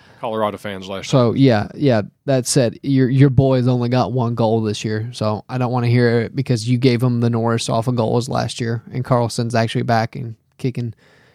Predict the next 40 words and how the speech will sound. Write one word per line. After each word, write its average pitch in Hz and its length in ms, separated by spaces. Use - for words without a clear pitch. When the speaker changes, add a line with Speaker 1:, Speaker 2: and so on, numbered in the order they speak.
Speaker 2:
kicking 127 280
some, 120 280
uh, 117 240
booty 127 460
over 104 120
there. 113 240
So, 113 300
good 139 180
to 131 60
see. 127 320
Finally, 131 420
finally, 160 640
finally 151 640
back. 104 340
I 123 120
mean, 117 240
he's 165 280
been 131 160
in 110 80
the 107 60
dumpster 117 420
a 113 80
while, 104 460
so. - 260
Speaker 1:
You 113 100
know 117 140
who 123 160
else? 123 320
My 117 180
favorite 131 540
guy. 117 240
We 117 80
gotta 120 160
talk 123 240
about 113 220
him. 113 80
Old 123 300
Brad 139 540
Marchand, 120 720
baby. 107 400